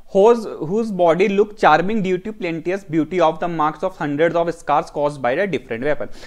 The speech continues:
और कुमार हरिसेना ने समुद्रगुप्त को इस तरीके से डिस्क्राइब किया है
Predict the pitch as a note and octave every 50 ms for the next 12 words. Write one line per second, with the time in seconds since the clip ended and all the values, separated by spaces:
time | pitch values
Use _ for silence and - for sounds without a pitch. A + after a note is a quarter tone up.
0 | - - - - A#3 E4 A#3+ - A#3+ A3 A3 A3 A3 F#3+ A3 G#3+ A3 A#3 - -
1 | G#3+ G#3+ A3 G#3 G3+ A3 - - - - G#3 G3 G3+ G3+ G3+ G3+ F3+ F#3 A#3 B3
2 | F#3+ F3 G3+ G3 - - - A3 A3+ G#3+ G3+ - A3 G#3+ G3+ G#3 G3+ G3 A3 G#3
3 | F#3 F3 E3+ - - E3+ D#3 D#3+ F3 E3+ - - D#3+ C#3+ C#3 C#3+ D3+ F3 -